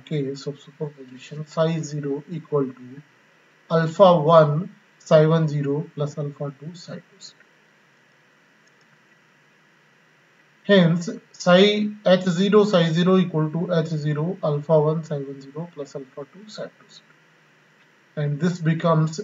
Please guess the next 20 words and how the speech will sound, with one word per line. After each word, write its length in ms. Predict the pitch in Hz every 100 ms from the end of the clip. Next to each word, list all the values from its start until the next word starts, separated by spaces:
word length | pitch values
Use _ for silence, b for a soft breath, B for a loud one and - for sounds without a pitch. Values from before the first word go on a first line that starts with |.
| -
E 200 | 185 196
zero 440 | 160 151 143 160
alpha 360 | - 147 147 151
one 260 | 143 156 156
psi 140 | 147
one 280 | 139 139 131
zero 460 | 139 139 123 165 - -
alpha 400 | 151 147 156 147 -
two 200 | 143 151
plus 300 | 156 147 -
alpha 280 | 190 139 151 -
two 100 | 160
psi 160 | -
two 340 | 123 _ _ - _ _ _ _ _ _ _ _ _ _ _ _ -
zero. 100 | 143
And 320 | 143 151 - _ _
we 160 | 156 165
are 80 | 151
taking 420 | - 127 - 135
the 200 | 131 180